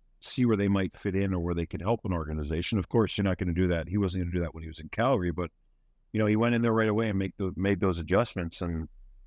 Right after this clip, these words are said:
I think, I think it's very important that he does that. It's probably a, a di-, it's a different conversation, um, for the coaching staff too, to hear a different look. I mean, bringing in Tyler Bertuzzi, you know, I love Tyler Bertu-,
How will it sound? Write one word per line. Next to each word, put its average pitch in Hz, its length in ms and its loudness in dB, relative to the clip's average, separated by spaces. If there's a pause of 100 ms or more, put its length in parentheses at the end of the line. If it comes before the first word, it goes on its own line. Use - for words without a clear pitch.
(180)
I 110 120 4
think, - 260 -2 (320)
I 117 120 -2
think 147 200 0
it's 98 120 -2
very 120 280 4
important 90 380 -2
that 78 120 -2
he 76 120 -2
does 76 180 -4
that. 92 80 -4
It's 98 120 -4
probably 113 340 4
a, 98 140 0
a 95 40 -4
di-, 107 220 -4
it's 101 160 -8
a 98 40 -2
different 117 320 0
conversation, 98 840 0 (640)
um, 82 580 -2 (640)
for - 140 -2
the 104 80 2
coaching 131 340 0
staff 95 340 -2
too, 135 180 2
to 92 100 2
hear 85 340 0
a 85 60 -6
different 80 340 -4
look. 76 160 -6
I 90 60 -2
mean, 95 160 2
bringing 123 320 2
in 110 80 -2
Tyler 104 340 2
Bertuzzi, 98 640 -4 (520)
you 113 80 -2
know, 139 80 2
I 151 80 4
love 123 300 0
Tyler 82 300 0
Bertu-, 78 340 -8